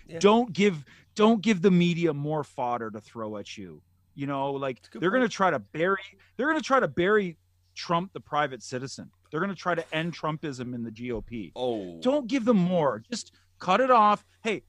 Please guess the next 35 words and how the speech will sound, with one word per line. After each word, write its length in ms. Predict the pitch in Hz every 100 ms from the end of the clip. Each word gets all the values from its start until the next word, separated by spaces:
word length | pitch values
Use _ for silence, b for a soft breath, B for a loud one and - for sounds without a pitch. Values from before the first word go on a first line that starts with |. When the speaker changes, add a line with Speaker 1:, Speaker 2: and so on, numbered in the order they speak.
| _
Speaker 2:
pardon 320 | - 233 269 262
the 80 |
right 240 | 220 214 -
people, 400 | - 170 95 73
right? 380 | 117 165 240 - _ _ _ -
Speaker 1:
Yeah. 180 | 104 - _
Speaker 2:
Pardon 400 | - 190 320 302
Assange. 400 | 196 - 143 120 -
Pardon, 460 | - 208 285 208 -
pardon, 520 | - 202 320 247 139 -
uh, 320 | 151 131 110
Snowden. 480 | - 160 131 95 73 _ _ _ _ _ -
Hey, 320 | 220 220 110 _ _ -
that 320 | 180 247 196
will 160 | 185 151
give 240 | 185 165
enough, 640 | 151 151 156 175 185 170 _ _ _ -
uh, 240 | 151 135 127
red 240 | 156 151
meat 280 | 147 151 -
to 120 | -
your 180 | 127 135
followers. 380 | - 135 123 117
They'll 120 | 135
love 220 | 127 131 123
you 100 | 113
forever. 420 | 117 110 101 95 _ _
Don't 260 | 190 202 190
go 340 | 190 180 175
start 340 | 151 170 160 -
tossing 420 | 147 143 135 143
out 140 | 127 113
declassified 840 | 127 - 131 113 - 101 107 95
shit. 240 | - 92 - _ _
However, 520 | - 147 165 131 104